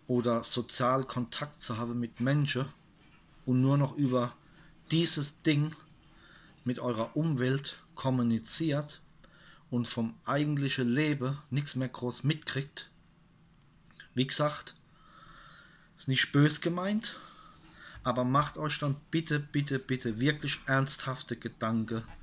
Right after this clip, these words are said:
was in eurem Leben falsch gelaufen ist. Ich wünsche euch viel Glück, Selbsterkenntnis,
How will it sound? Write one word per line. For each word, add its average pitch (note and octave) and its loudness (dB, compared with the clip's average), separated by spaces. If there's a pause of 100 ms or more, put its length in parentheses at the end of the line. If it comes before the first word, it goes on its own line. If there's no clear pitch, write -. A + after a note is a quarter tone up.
(560)
was A#2 0
in C3 -6
eurem A2 0
Leben A#2+ 2 (600)
falsch A#2 0
gelaufen G2 -6 (100)
ist. - -18 (1500)
Ich - -2
wünsche D3+ 4
euch D3+ 0
viel C3 -2
Glück, - 2 (460)
Selbsterkenntnis, E3 -4